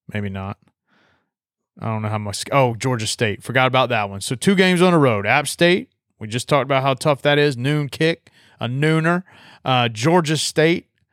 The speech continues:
a nooner. Then you come home, got number five Notre Dame in the, in the, just Keenan.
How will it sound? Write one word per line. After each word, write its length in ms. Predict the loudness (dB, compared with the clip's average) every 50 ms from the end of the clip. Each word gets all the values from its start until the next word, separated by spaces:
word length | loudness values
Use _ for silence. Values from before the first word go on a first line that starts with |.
| _ _ _
a 40 | -10
nooner. 680 | -8 -6 -4 -2 0 0 2 2 2 2 0 0 -2 -6 _ _ _ _ _ _ _ _
Then 120 | -4 -2 0
you 100 | 0 0
come 240 | 2 2 0 2 2
home, 240 | 2 2 2 4 4
got 180 | 2 2 2
number 360 | 0 0 0 0 2 2 0
five 640 | -2 -2 -4 -2 2 4 4 4 4 2 0 -2 -4
Notre 280 | -4 -2 -2 -2 -4
Dame 380 | -6 -6 -8 -6 -8 -10 -12 -14 _ _ _ _ _ _ _ _ _ _ _ _
in 120 | -4 -2 0
the, 100 | 0 -2 -2 -6 _ -2
in 140 | -2 -2 -2
the, 240 | -4 -6 -8 -10 -14 _ _ _ _ _ _ _ _ _ _ _ _ _ _ _ -20 -16 -12 -10 -10 -10 -10 -12 -10 -10 -10 -8 -6
just 320 | -4 -4 -4 -4 -4 -6 -6 -6 -8 -8 -10 -12 -14 -16 -20 -20 -20 -20 -20 _ -8
Keenan. 580 | -6 -2 0 0 2 0 0 -2 -4 -8 -10 -14